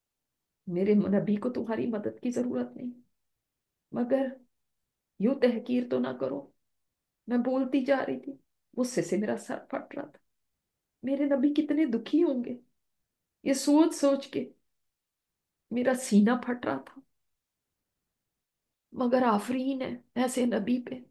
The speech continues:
जिन्होंने जरा भी कुछ चेहरे से जाहिर नहीं किया और खामोशी से खड़े हो गए।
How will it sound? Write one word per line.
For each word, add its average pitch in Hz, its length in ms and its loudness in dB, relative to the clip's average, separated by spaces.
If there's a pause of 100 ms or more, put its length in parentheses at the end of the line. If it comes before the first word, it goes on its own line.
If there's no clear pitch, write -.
(920)
जिन्होंने 233 380 4
जरा 220 420 2
भी 247 220 2
कुछ - 300 -4
चेहरे 247 240 4
से 247 160 -2
जाहिर 247 340 -2
नहीं 240 220 -2
किया 247 300 -10 (1900)
और 254 140 -6
खामोशी 285 760 2
से 302 160 -2
खड़े 220 320 -4
हो 247 160 -4
गए। - 340 -10